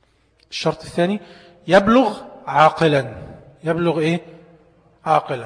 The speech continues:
طيب، اللي مش عاقل اللي هو إيه؟ مجنون. المجنون غير مكلف. المجنون غير إيه؟ مكلف.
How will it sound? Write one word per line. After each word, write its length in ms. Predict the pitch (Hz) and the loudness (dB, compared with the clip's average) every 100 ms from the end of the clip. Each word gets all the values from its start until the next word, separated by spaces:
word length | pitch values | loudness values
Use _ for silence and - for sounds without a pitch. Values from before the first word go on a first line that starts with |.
| 113 | -12
طيب، 360 | - 143 139 147 | -10 -8 -10 -10
اللي 140 | 143 | -10
مش 140 | 143 151 | -6 -2
عاقل 240 | 170 175 | 0 0
اللي 120 | 151 | 2
هو 180 | 156 156 | 4 4
إيه؟ 160 | 151 151 - - - - - _ _ _ _ _ _ | 2 0 -6 -20 -20 -20 -20 _ _ _ _ _ _
مجنون. 360 | 156 175 208 190 - - - - - | -6 0 2 0 -4 -20 -20 -16 -10
المجنون 480 | 147 151 139 202 202 | -6 -4 -4 -4 2
غير 300 | 185 202 180 | 4 4 2
مكلف. 720 | 160 170 147 123 - - - - - _ _ _ _ | -2 -2 -2 -6 -10 -18 -20 -20 -20 _ _ _ _
المجنون 440 | 160 143 131 180 175 | -10 -8 -4 -2 2
غير 260 | 175 170 | 2 4
إيه؟ 200 | 160 170 - - - - - _ _ _ - | 2 0 -4 -14 -20 -20 -20 _ _ _ -14
مكلف. 540 | 156 156 131 113 - | -4 -4 -4 -8 -16